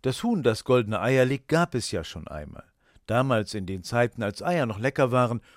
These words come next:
und Küken nicht geschreddert wurden. Und wenn doch,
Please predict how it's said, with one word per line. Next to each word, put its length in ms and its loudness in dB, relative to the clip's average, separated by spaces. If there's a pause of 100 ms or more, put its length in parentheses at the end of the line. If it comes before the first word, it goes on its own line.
und 160 -6
Küken 340 -6
nicht 200 -8
geschreddert 640 -8
wurden. 300 -12 (280)
Und 140 -4
wenn 160 2
doch, 260 4